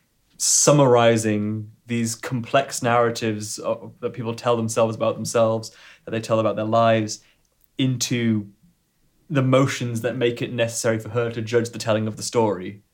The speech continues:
Um, and I think she's realizing through the thing, like, I think she's realizing her beautiful expression of someone's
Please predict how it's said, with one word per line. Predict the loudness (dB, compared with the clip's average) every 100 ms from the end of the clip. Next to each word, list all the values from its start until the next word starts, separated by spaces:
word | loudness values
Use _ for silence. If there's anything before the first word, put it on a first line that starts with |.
| _ _ _ _ _ _
Um, | -2 0 0 -2 -4 -10 _ _ _ _ _ _ _ _ _ _ _ -4
and | -2
I |
think | -2 -4
she's | -4 -4 -2
realizing | 0 2 4 4 2 0 -2 -2 -4 -6
through | -4 -2
the | -4
thing, | -8 -4 -2
like, | 0 -2
I |
think | -6 -8
she's | -8
realizing | -4 2 2 2 -6 -12 -20 _ _
her | 2 6 6 4
beautiful | 2 0 0 0 -2 -2
expression | -2 -2 2 2 0 -2
of | -2
someone's | 0 2 2 0